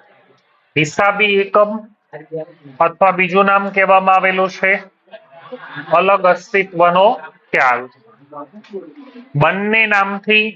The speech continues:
આ સિદ્ધાંતને ઓળખવામાં આવે છે. પહેલું નામ છે હિસાબી એકમ અને બીજું નામ છે માલિકથી અલગ અસ્તિત્વનો સિદ્ધાંત.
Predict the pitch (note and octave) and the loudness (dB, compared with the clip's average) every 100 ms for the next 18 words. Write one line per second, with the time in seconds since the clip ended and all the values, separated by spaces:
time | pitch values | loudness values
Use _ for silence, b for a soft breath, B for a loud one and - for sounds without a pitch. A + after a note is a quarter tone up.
0 | E3 D#3+ _ _ _ _ - F3 F#3+ - | -14 -20 _ _ _ _ -4 -2 -2 -4
1 | E3+ D3 G3 G3+ G3 G3+ F#3 F3 F3 F3 | -6 0 0 0 -2 -2 0 2 2 0
2 | - F#3 F3+ F3 D#3+ D3+ - C#3+ C3+ - | 0 2 4 2 2 -2 -2 -2 -2 -6
3 | _ _ _ _ _ - D3 _ _ _ | _ _ _ _ _ -20 -20 _ _ _
4 | _ F#3 F#3 G3+ G#3 G#3 G#3 G3+ G#3+ G#3 | _ 0 2 2 2 0 -2 -4 -2 -2
5 | F3 F3 G#3 G3 F#3+ G3+ G3+ G3 F3 C3+ | -2 -4 0 0 0 0 0 2 2 0
6 | C3 C3 - _ _ _ _ _ _ D#3+ | -2 -18 -20 _ _ _ _ _ _ -2
7 | D#3+ E3 E3+ E3+ G3 G3 G3 F#3+ - G3 | 0 0 0 2 4 2 0 -4 -2 -2
8 | A3+ - _ - _ D#3+ D#3+ E3+ F#3 G3 | -2 -8 _ -20 _ 0 2 2 2 -2
9 | - - G#3 A3 - E3+ F3+ F#3+ F3 E3+ | -6 -2 0 0 0 2 2 2 -2 -4
10 | - - G3 F#3+ F#3+ E3 E3+ G3 C#4 - | -4 -6 -4 -2 -2 0 2 2 2 -4
11 | - - - D#3 C3 C3 B2 | -20 -10 -4 -2 0 0 -2